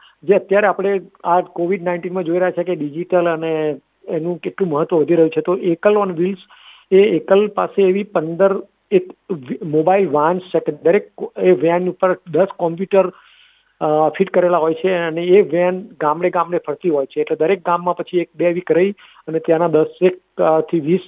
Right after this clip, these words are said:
છોકરાઓને ત્યાં કોમ્પ્યુટરનું બેઝિક જ્ઞાન આપીને એ લોકોને કોમ્પ્યુટર વાપરતા શીખવાડે અને એ રીતના એક વેન, અ, દર વર્ષે લગભગ પચીસ ત્રીસ ગામડામાં જાય અને એ રીતના લગભગ પાંચસો થી છસો છોકરાઓને એક વાન કોમ્પ્યુટર લિટરસી આપે અને એ રીતના પંદર વાન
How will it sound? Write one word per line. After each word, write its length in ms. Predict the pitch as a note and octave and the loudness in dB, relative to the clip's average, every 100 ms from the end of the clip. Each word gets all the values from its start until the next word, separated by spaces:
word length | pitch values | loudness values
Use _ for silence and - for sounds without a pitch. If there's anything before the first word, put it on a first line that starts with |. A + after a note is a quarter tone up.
| A3 | -10
છોકરાઓને 640 | - D#3 D#3 F3 F3 F3 | -4 -2 0 0 0 -2
ત્યાં 280 | E3+ E3 E3 | -2 0 0
કોમ્પ્યુટરનું 800 | E3 D3 C3 E3+ E3+ E3 E3 E3+ - _ _ D3 | -2 -8 -6 -4 -2 -2 -4 -4 -8 _ _ -4
બેઝિક 360 | C#3+ E3 D3+ | 0 0 0
જ્ઞાન 240 | D#3+ F3 D#3+ | 0 0 0
આપીને 360 | D3+ E3+ E3 | -2 -2 0
એ 100 | D#3+ | 0
લોકોને 300 | D#3+ D#3+ D#3+ | 0 0 -4
કોમ્પ્યુટર 340 | D#3 C3+ D3+ D#3 | -4 -6 -2 0
વાપરતા 380 | D3+ D3 C3+ | 0 0 -4
શીખવાડે 400 | C#3+ C#3+ D3+ D3 | -8 -6 -2 -2
અને 120 | D3 E3 | -4 0
એ 120 | F3+ | 0
રીતના 380 | F#3 E3 E3+ E3+ _ _ - | 0 -2 -4 -4 _ _ 0
એક 220 | F#3+ G3 | 2 2
વેન, 400 | E3 E3+ E3+ D#3+ - | 2 2 0 -4 -6
અ, 140 | E3+ | -4
દર 220 | C#3+ E3+ E3+ | 0 2 2
વર્ષે 280 | E3+ E3+ | 0 2
લગભગ 280 | D#3+ D#3 E3 | 0 2 0
પચીસ 360 | D#3+ E3 - F3 - | 0 -4 -4 -8 -4
ત્રીસ 180 | F3+ | -4
ગામડામાં 480 | D3+ D3+ D#3 D#3+ D#3+ | 0 -2 0 0 0
જાય 280 | D#3 D#3+ F3 - _ _ _ _ | 0 -2 -2 -8 _ _ _ _
અને 140 | E3 E3 | -2 2
એ 120 | E3+ | 2
રીતના 300 | E3 E3+ E3+ | 0 -2 0
લગભગ 240 | D#3 F3 | 0 -2
પાંચસો 400 | - D#3+ D3+ D3+ | -2 -2 -2 -2
થી 120 | F3+ F#3 | -2 -2
છસો 580 | - D#3 - F#3 G3+ - | -2 -2 2 2 2 0
છોકરાઓને 420 | D#3+ - E3+ E3+ - | -2 2 0 0 -2
એક 320 | - G3+ G3 | 2 2 2
વાન 340 | D3 D#3+ E3+ - - | -2 -2 -4 -12 -4
કોમ્પ્યુટર 340 | D#3+ D3 E3 D#3+ | -2 0 2 0
લિટરસી 420 | D3 D#3 D3+ D3 | 0 -2 0 -2
આપે 260 | C3 D3+ C#3+ | 0 -2 -2
અને 140 | D3 | -2
એ 120 | D#3 | -2
રીતના 400 | E3 E3 E3 E3 | -4 -4 0 0
પંદર 460 | D#3+ - D3 D3+ D#3+ | -2 -4 -4 0 0
વાન 280 | D#3+ D#3+ | 2 -2